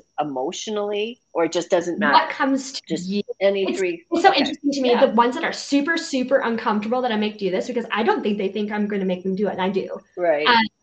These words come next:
Speaker 2: sorry, honey, you, you already paid me here for my class.
Speaker 1: <laughs>
Speaker 2: We're here to uplift you, make you feel empowered in an uncomfortable situation.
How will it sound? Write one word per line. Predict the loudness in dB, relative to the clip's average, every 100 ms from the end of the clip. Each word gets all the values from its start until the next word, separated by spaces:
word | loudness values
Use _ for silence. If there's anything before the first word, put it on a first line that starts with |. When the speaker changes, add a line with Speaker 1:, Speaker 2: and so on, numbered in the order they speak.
| -4
Speaker 2:
sorry, | 6 8 8 6
honey, | 4 4 2 2 4
you, | 4
you | 4
already | 2 2 2
paid | 0 0 -2
me | -2
here | 2 2
for | 4
my | 0
class. | 2 2 2
Speaker 1:
<laughs> |
Speaker 2:
We're | 0 2 2 4 4 4 4 4
here | 6
to | 8 6 4 0 4 8 8 8 8 8 8 6
uplift | 6 6 4 4 4 2
you, | -4
make | -2 -2
you | -4
feel | -2 0
empowered | 0 0 0 0 0 -2
in | -2
an | -2
uncomfortable | -2 -4 -4 -6
situation. | -6 -8 -6 -4 -2 -2 -4 -4